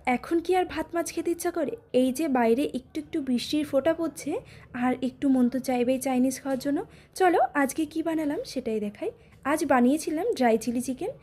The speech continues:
এটা কিন্তু এত ভালো লাগে খেতে, এর সঙ্গে আর অন্য কোনো কিছুর দরকার পড়ে না। কিভাবে বানাচ্ছি সেটাই দেখাচ্ছি। প্রথমে আমি এখানে চিকেন নিয়ে নিয়েছি, বোনলেস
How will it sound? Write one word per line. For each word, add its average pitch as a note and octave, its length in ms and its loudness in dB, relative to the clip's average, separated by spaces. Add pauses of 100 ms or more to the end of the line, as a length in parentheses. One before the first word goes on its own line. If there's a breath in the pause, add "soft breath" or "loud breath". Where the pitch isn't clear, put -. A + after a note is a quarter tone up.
(300 soft breath)
এটা C#4 220 -2
কিন্তু E4+ 320 0 (260)
এত A#3 200 -4 (100)
ভালো C#4+ 280 -2
লাগে D#4+ 240 0
খেতে, D4 300 -6 (300 soft breath)
এর A#3+ 200 0
সঙ্গে C4 320 2
আর F4 200 2
অন্য B3 200 4 (160)
কোনো C#4 220 2
কিছুর C4 300 -6
দরকার G#3 360 -2
পড়ে G3+ 200 -6
না। G3+ 120 -10 (380 soft breath)
কিভাবে F4+ 340 2
বানাচ্ছি F#4 440 0 (240)
সেটাই A#3 340 0
দেখাচ্ছি। A3 420 -8 (380 loud breath)
প্রথমে F#4+ 360 2
আমি F#4+ 180 2
এখানে F4 260 0 (400)
চিকেন B3+ 300 0
নিয়ে B3+ 180 4
নিয়েছি, B3+ 380 2 (180)
বোনলেস B3 440 4